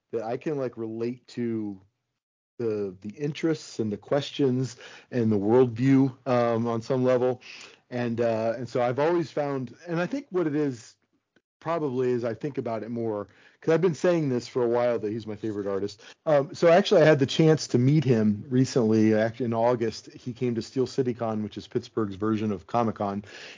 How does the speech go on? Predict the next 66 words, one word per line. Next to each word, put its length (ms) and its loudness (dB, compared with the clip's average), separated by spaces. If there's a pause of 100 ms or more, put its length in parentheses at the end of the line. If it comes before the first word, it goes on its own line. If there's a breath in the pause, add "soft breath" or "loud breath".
(120 loud breath)
and 440 0
I 240 0
got 260 0
the 120 0
V 180 2
I 80 2
P 200 -6
package. 540 0
I 200 -2 (100)
splurged 520 -4
on 160 -2
that 360 -4
and 240 -4 (220 loud breath)
got 160 2
to 60 -20
talk 260 4
with 100 2
him 100 -2
for 180 0
a 40 2
minute 240 0
and 80 0
get 80 2
his 100 -2
autograph 560 0
and, 260 -6
and 200 -6
get 120 -4
a 40 -8
picture 340 -2
with 160 0
him 120 -2
and 100 -2
all 100 -2
that. 180 -2 (300 loud breath)
And 100 -4
so 100 6
it 40 8
was 120 6
a 60 4
real 140 8
thrill 300 2
for 120 -2
me. 160 2
But 160 2
around 260 4
that 140 -2
time, 240 -4
I 40 -4
was 160 -10
thinking 340 -6
about 240 -6
why 200 -4
it 140 -4
is 380 -6 (300 soft breath)
I'm 140 -8
so 200 -6
drawn 340 -4
to 80 -4
his 200 -6
work, 320 -2
and 100 0
I 120 0
really 320 4
do 160 0
think 380 -2